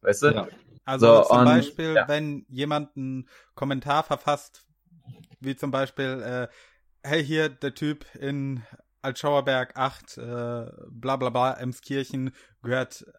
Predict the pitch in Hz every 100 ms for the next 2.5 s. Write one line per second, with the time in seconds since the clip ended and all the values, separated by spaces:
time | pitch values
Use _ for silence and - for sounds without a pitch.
0 | _ _ 147 160 135 - 139 131 123 131
1 | 120 117 110 110 - 120 117 113 120 120
2 | 117 113 - - 117